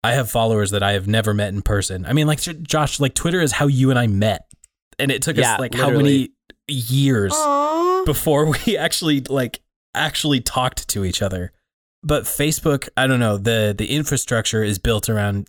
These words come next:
Speaker 1: like, you specifically go seek friends, and you begin by seeking friends that, like,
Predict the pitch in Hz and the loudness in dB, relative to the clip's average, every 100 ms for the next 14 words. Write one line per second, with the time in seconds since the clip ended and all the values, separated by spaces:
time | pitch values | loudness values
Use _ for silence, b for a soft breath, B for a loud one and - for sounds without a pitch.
0 | - 101 - 104 - 104 - - 104 101 | -6 -6 -2 -2 -2 -4 -6 -8 -6 -4
1 | 98 - 107 - - _ _ - - 117 | -2 -4 -6 -10 -18 _ _ -12 -4 0
2 | 107 101 98 - - _ _ _ _ _ | 2 2 0 -4 -10 _ _ _ _ _
3 | _ _ _ _ - 107 104 92 101 131 | _ _ _ _ -4 -2 0 -2 -2 0
4 | 123 104 - 107 104 - 104 98 - 98 | 0 0 0 -2 -4 -2 -2 -2 -4 -6
5 | - 98 87 | -6 -8 -8